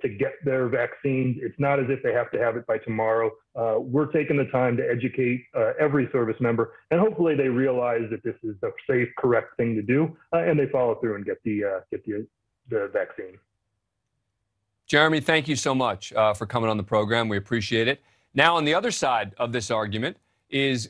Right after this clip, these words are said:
Speaker 2: Greg Rinke. He's representing multiple clients in the military seeking covid vaccine exemptions. Greg, thanks a lot. Uh, appreciate your time as well tonight. Um, you know, what do you make, uh,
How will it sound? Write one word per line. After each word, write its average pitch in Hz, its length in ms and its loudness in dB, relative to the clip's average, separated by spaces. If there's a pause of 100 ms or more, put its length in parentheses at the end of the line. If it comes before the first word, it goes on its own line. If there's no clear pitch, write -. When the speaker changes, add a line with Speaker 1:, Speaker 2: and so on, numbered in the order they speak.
Speaker 2:
Greg 156 220 6
Rinke. 185 360 0 (120)
He's 131 180 -2
representing 131 520 2
multiple 127 400 -2
clients 113 480 0
in 120 240 0
the 113 140 2
military 123 540 2
seeking 127 520 -2
covid 123 340 -2
vaccine 117 640 0 (280)
exemptions. 135 840 0 (380)
Greg, 156 200 6
thanks 156 240 4
a 160 60 0
lot. 135 300 0 (100)
Uh, 123 240 2
appreciate 131 500 -2
your 143 140 -2
time 113 380 0
as 110 180 -6
well 123 380 0 (260)
tonight. 123 400 0 (340)
Um, 156 240 2
you 208 100 0
know, 175 100 -6
what 185 180 0
do 285 60 2
you 285 80 0
make, 226 320 -2 (160)
uh, 143 240 4